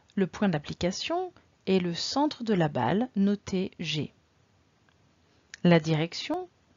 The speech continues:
est la verticale, représentée ici par une droite en pointillé. Le sens vers le bas. La norme est inconnue. On représente le vecteur force verticalement vers le bas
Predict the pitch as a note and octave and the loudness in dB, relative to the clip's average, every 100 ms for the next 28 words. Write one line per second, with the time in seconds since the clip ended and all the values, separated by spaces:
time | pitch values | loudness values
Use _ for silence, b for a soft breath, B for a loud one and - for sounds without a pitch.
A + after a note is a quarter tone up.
0 | _ - C4 A#3 G3+ - E3+ - D#3+ G3 | _ 4 6 6 4 -6 -10 -6 -4 -2
1 | G#3+ F#3+ - F#3 E3 D#3+ D#3+ G3 - D4+ | -4 -8 -6 -8 -8 -10 -10 -12 -10 -10
2 | D4+ C4+ A#3+ A3 G3 G3 F#3 E3+ F3+ E3+ | -4 -4 -2 -2 -4 -8 -8 -8 -8 -8
3 | - D#3 - _ _ _ _ _ _ b | -10 -10 -12 _ _ _ _ _ _ b
4 | b b b _ _ E3 E3 - - D#3 | b b b _ _ -4 -4 -2 -2 -2
5 | G#2+ - - - _ F#3 A#2 C3+ C#3 F3+ | -2 -4 -6 -10 _ -12 -2 -2 0 2
6 | G#3+ E4+ - _ _ _ _ _ _ _ | 4 2 -2 _ _ _ _ _ _ _
7 | _ - F#3 F#3 F3+ E3+ E3 E3 - - | _ 4 8 8 6 0 -2 -4 -4 -4
8 | F3 - D#3 D#3 D#3+ F3 C#4 G4+ _ _ | -4 -2 -4 -2 -4 -2 -4 -6 _ _
9 | _ b b b b b - F#3 F3 A3+ | _ b b b b b 0 2 2 -2
10 | - F#3+ F3+ F3 - C4 A#3 G3+ D3+ C3+ | -2 -2 0 -2 -2 -2 -2 -4 -6 -8
11 | - - E2+ B3 - - - b b b | -10 -8 -8 -10 -8 -8 -10 b b b
12 | b _ _ - F3 - B2+ C#3+ A#2+ D3+ | b _ _ -8 -8 -6 -4 -2 -2 0
13 | A#3 E4 E4 _ _ b b b _ E3+ | 0 0 -8 _ _ b b b _ -2
14 | G#3+ A3+ E3+ D3 C#3 B3+ | 2 2 2 0 0 -2